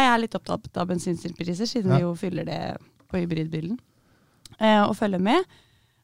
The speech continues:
Speaker 1: Og så vi fylte selvfølgelig, det, eh, og kjørte nedover, men så måtte vi fylle på hjem også, <laughs> for det var jo
Speaker 2: <laughs>
Speaker 1: langt hjem også.
Speaker 2: Ja.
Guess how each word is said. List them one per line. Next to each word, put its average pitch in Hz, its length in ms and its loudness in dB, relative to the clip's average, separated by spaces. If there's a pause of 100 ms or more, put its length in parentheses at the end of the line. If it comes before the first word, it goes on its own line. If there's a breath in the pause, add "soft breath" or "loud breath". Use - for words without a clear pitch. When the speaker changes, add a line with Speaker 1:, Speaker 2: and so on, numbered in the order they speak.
Speaker 1:
Og 277 100 0
så 302 100 0
vi 277 120 2
fylte 254 280 -4
selvfølgelig, 233 500 -2
det, 208 420 0 (120)
eh, 185 800 -2
og 196 80 -2
kjørte 190 240 -2
nedover, 190 420 0
men 277 100 0
så - 120 -4
måtte 247 200 -2
vi 226 160 -4
fylle 202 120 -2
på 190 160 0
hjem 180 200 0
også, 285 600 4
<laughs> - 40 -14
for 262 100 4
det 233 120 -4
var 240 120 -4
jo 156 140 4 (480)
Speaker 2:
<laughs> - 540 -6
Speaker 1:
langt 202 240 -10
hjem 214 240 0
også. - 160 -4 (100)
Speaker 2:
Ja. 127 160 4